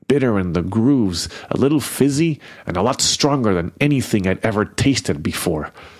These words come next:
Sour spit flooded my mouth, same as right before I barf. I spat the cig into the ground. Mas turned while I was smearing my lips on the sleeve of my sweatshirt.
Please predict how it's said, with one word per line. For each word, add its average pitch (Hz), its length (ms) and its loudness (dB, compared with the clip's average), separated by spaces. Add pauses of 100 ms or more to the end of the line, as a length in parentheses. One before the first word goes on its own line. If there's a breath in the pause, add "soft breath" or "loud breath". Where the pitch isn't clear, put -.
(220 loud breath)
Sour 131 600 0
spit - 500 0
flooded 117 440 0
my 101 180 2
mouth, 92 340 0
same 127 320 0
as 98 160 2
right 120 260 0
before 117 340 0
I 95 100 0
barf. 110 600 0 (320 loud breath)
I 98 120 0
spat - 500 0
the 113 120 0
cig 123 260 2
into 101 240 0
the 90 100 2
ground. 82 440 -2 (1300)
Mas 113 340 0
turned 107 420 0
while 90 160 2
I 90 60 2
was 85 140 0
smearing 110 440 0
my 98 140 2
lips 95 320 0
on 87 80 0
the 80 80 -2
sleeve - 300 0
of 82 80 -2
my 82 120 0
sweatshirt. - 640 -4